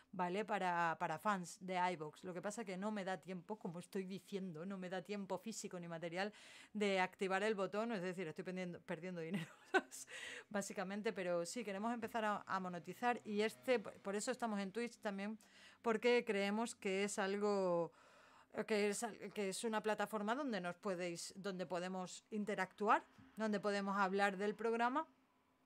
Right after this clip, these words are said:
Y además, sí, sí hay una recompensación económica, no una recompensación, sino una aportación económica,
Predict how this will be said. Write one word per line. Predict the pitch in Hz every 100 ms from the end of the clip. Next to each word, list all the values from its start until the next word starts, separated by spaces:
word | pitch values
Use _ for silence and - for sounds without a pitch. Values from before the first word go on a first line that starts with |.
| -
Y | 208
además, | 196 185 196 208
sí, | - 220 233
sí | - 220 190
hay | 180 190
una | 196
recompensación | 190 180 185 196 196 180 190
económica, | 190 202 214 202 165
no | 208
una | 339 294
recompensación, | 196 175 160 165 160 156 240 294
sino | 196 180
una | 180 233
aportación | 254 220 185 156 214 269
económica, | 294 170 208 240 160